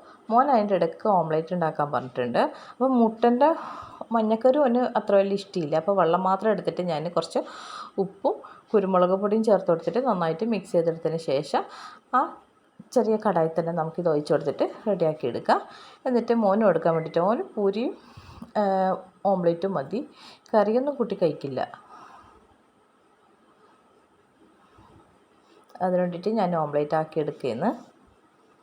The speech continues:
നന്നായിട്ട് മിക്സ് ചെയ്തെടുത്താൽ മാത്രം മതിയാകും. നോൺ സ്റ്റിക്കിൻ്റെ പാൻ ആയതുകൊണ്ട് അടിക്കൊന്നും പിടിക്കില്ല. അപ്പോൾ നന്നായിട്ട് മിക്സ് ചെയ്തെടുത്തതിന് ശേഷം, ഏഹ്, നമുക്കിത് പ്ലേറ്റിലേക്ക്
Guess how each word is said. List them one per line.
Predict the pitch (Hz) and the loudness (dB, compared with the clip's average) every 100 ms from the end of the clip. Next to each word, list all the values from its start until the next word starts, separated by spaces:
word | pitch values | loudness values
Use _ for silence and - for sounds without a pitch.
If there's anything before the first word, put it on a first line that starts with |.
| _ 233 | _ -8
നന്നായിട്ട് | 220 214 208 208 247 | -4 -2 -2 -2 -2
മിക്സ് | 226 - | -4 -2
ചെയ്തെടുത്താൽ | 196 202 185 196 196 | -2 -2 -4 -4 -4
മാത്രം | 165 156 175 202 | -6 -4 -4 -2
മതിയാകും. | 185 151 143 131 190 190 | -4 -4 -6 -4 -4 -6
നോൺ | 156 | -8
സ്റ്റിക്കിൻ്റെ | - - 175 185 190 | -10 -12 -6 -4 -4
പാൻ | 190 175 | -4 -4
ആയതുകൊണ്ട് | 165 160 190 170 | -6 -4 -2 -2
അടിക്കൊന്നും | 156 160 165 185 | -6 -8 -6 -6
പിടിക്കില്ല. | 185 156 143 156 269 - - - - - _ 185 | -8 -8 -8 -8 -8 -14 -20 -20 -20 -20 _ -4
അപ്പോൾ | 185 240 - _ _ _ - | -2 -4 -6 _ _ _ -8
നന്നായിട്ട് | 202 190 190 214 | -4 0 0 0
മിക്സ് | 208 196 | -2 -2
ചെയ്തെടുത്തതിന് | 196 190 185 190 185 185 | 0 0 2 0 0 0
ശേഷം, | 175 175 302 - _ _ _ _ - - 196 | -2 -2 -6 -8 _ _ _ _ -20 -10 -6
ഏഹ്, | 185 180 180 180 185 | -2 -2 -2 -2 -2
നമുക്കിത് | 185 185 190 202 | -4 -2 -2 0
പ്ലേറ്റിലേക്ക് | 180 175 - 165 - | 0 -2 -4 -6 -6